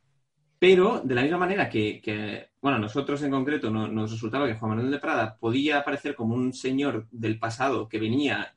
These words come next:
te hablaba de una forma un poco extraña, que intentaba reivindicar unas cosas, que a pesar de que veía ciertas bondad en lo que reivindicaba, pero te, te resultaba ajeno, al menos a, a la actualidad. Contigo no ocurre, ¿no? Contigo tienes la capacidad de, de presentar, eh, cosas, eh,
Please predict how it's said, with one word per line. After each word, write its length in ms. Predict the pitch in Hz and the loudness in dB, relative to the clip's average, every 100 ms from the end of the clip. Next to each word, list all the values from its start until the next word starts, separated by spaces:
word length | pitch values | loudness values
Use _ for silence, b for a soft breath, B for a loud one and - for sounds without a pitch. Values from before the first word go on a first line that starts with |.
| _ | _
te 80 | - | -4
hablaba 260 | 107 131 143 | -2 0 2
de 60 | |
una 100 | 143 | 0
forma 220 | 139 143 135 | 0 0 -2
un 60 | |
poco 120 | 131 | 0
extraña, 640 | 131 117 - 143 135 92 87 | -4 -4 -4 0 0 -2 -4
que 80 | 107 | -6
intentaba 320 | 107 110 135 | -6 -4 -2
reivindicar 460 | 139 135 123 127 | -2 0 0 0
unas 180 | 131 127 | -2 -4
cosas, 500 | - 147 - 113 - _ _ _ | -4 -4 -4 -8 -10 _ _ _
que 80 | 127 | 0
a 80 | 131 | 0
pesar 200 | 120 147 | 2 2
de 100 | 175 | 2
que 100 | 160 | 4
veía 240 | 160 160 | 4 4
ciertas 420 | - 147 143 - - _ _ _ _ _ _ | 2 0 0 -6 -10 _ _ _ _ _ _
bondad 420 | 139 131 135 151 | -2 2 6 6
en 80 | 147 | 6
lo 80 | 131 | 2
que 60 | 131 | 2
reivindicaba, 560 | 131 127 123 147 147 | 0 0 2 2 2
pero 180 | - 107 | 0 -4
te, 160 | 107 90 | -6 -4
te 120 | 120 | -6
resultaba 400 | 113 110 143 143 | -6 -2 2 2
ajeno, 500 | 117 151 127 - - | 2 2 2 0 -6
al 140 | 107 | -6
menos 300 | 113 113 110 | -2 -2 -2
a, 320 | 113 110 - - | 0 0 0 -2
a 80 | 117 | -2
la 60 | |
actualidad. 600 | 113 120 110 120 123 117 - _ _ _ _ _ _ _ _ | -2 -2 0 2 2 0 -8 _ _ _ _ _ _ _ _
Contigo 400 | - 135 127 175 | -2 2 6 6
no 120 | 196 180 | 6 2
ocurre, 300 | 170 120 104 | 2 2 2
¿no? 200 | 160 196 | 0 -2
Contigo 380 | 139 151 185 | -2 0 0
tienes 220 | 185 175 175 | 0 0 0
la 100 | 175 | -2
capacidad 420 | 165 165 151 170 | -2 -2 0 2
de, 160 | 165 | 0
de 180 | 120 113 | -2 -2
presentar, 880 | 113 123 123 120 113 156 147 131 113 - | -2 -6 -6 -6 -2 0 0 -2 -8 -8
eh, 400 | 110 110 110 110 | -4 -4 -6 -6
cosas, 600 | 151 151 110 107 110 - | -8 -6 -4 -6 -8 -10
eh, 460 | 113 107 104 107 | -6 -6 -6 -8